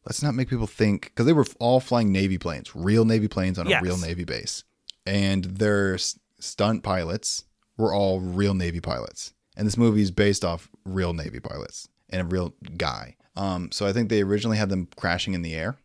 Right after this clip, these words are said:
Speaker 1: Um, and the Navy's like, "No, we can't make it seem like training is that dangerous. So instead, we're gonna have an ejection malfunction." Um, I'm glad it happened in training because it raised the stakes for something that was so low.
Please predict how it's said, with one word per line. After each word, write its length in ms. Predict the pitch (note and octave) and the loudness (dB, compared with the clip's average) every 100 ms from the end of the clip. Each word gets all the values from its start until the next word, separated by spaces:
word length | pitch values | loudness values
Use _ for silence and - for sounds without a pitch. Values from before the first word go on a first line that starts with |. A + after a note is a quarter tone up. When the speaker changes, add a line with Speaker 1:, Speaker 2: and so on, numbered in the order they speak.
| _ - | _ -6
Speaker 1:
Um, 360 | F#2+ F2+ F2+ | -4 -2 -4
and 100 | F2+ | -4
the 40 | F2+ | -2
Navy's 260 | F2+ F2 | -4 -4
like, 220 | E2+ E2+ F#2 | -6 -8 -8
"No, 420 | F#2+ G2 G2+ F2 | -4 0 0 0
we 140 | E2+ | -4
can't 200 | - F#2+ | -2 -2
make 140 | F2+ F2 | -2 -4
it 80 | |
seem 240 | - F2 E2 | -4 -4 -6
like 180 | D#2 - _ - | -10 -12 _ -8
training 280 | G2 E2+ D#2+ | -6 -4 -6
is 60 | |
that 120 | F2 D2+ | -6 -6
dangerous. 420 | D#2+ A1+ G1+ - | -8 -10 -10 -12
So 240 | - G2 F#2 | -8 -6 -4
instead, 440 | F2 - F2+ E2 | -4 -2 -2 -2
we're 60 | E2+ | -4
gonna 120 | E2+ | -6
have 140 | E2 E2 | -6 -6
an 80 | E2 | -8
ejection 520 | E2+ F2+ E2+ - E2+ | -4 -4 -2 -6 -8
malfunction." 680 | F2 - - - - - _ - | -10 -12 -12 -12 -14 -16 _ -6
Um, 300 | G#2+ G#2+ G#2 - _ - | -2 0 -2 -6 _ -2
I'm 160 | C3+ | 0
glad 280 | A#2 A2 A#2 | 4 4 6
it 40 | A#2+ | 6
happened 320 | B2 B2+ A#2+ | 4 2 0
in 100 | A#2 | 0
training 460 | B2 A#2+ A#2+ A#2+ B2 - - | 0 0 0 -2 -6 -16 -4
because 460 | G#2+ G2 G#2 G2 F#2+ | -4 0 2 2 0
it 120 | G2 | -4
raised 480 | E2+ F2+ F#2 G2 - | -4 -2 0 0 -2
the 80 | A2+ | -2
stakes 380 | - A2+ - | 2 2 0
for 160 | - A2+ | -6 -4
something 300 | - A2+ A2+ | -2 0 0
that 100 | G#2+ | -2
was 120 | A2 | -4
so 220 | - A#2 A#2 | 0 2 4
low. 360 | A2+ A#2 A#2+ | 2 0 -2